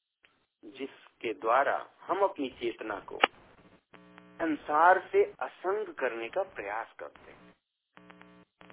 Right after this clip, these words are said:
और उसी में आता है गुरु की सेवा,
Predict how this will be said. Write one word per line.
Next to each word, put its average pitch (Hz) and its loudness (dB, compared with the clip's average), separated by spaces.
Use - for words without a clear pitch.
और 120 -4
उसी - -6
में 117 -6
आता 98 -4
है 92 -10
गुरु 117 -10
की - -20
सेवा, - -8